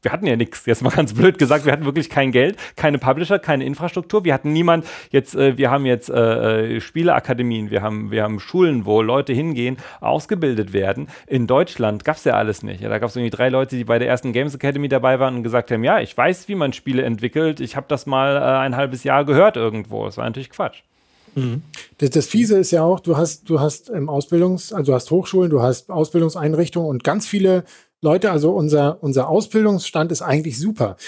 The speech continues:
Speaker 3: Und dann machen die Leute am Ende ihres Studiums, sagen wir, wir entwickeln jetzt eine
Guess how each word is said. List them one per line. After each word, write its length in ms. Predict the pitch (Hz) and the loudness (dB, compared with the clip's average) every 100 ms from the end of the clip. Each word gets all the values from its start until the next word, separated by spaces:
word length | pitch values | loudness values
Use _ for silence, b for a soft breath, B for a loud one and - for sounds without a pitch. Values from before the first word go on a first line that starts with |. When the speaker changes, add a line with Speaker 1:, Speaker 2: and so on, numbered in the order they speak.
| B | B
Speaker 3:
Und 160 | 147 131 | -2 2
dann 240 | 143 180 - _ _ _ _ | 2 0 -4 _ _ _ _
machen 520 | - 220 214 175 156 185 | -16 -14 -8 -2 0 2
die 80 | |
Leute 260 | 175 175 165 | 4 4 2
am 80 | 160 | 2
Ende 200 | 165 180 | 2 2
ihres 200 | 156 147 | 2 0
Studiums, 460 | - 180 196 190 | 0 0 2 2
sagen 280 | 160 151 165 | 2 2 2
wir, 240 | 156 156 147 | 2 2 2
wir 140 | 160 | -2
entwickeln 380 | 135 147 185 170 | -2 -2 0 2
jetzt 180 | 151 - | 0 0
eine 480 | 156 165 160 180 | 0 4 4 2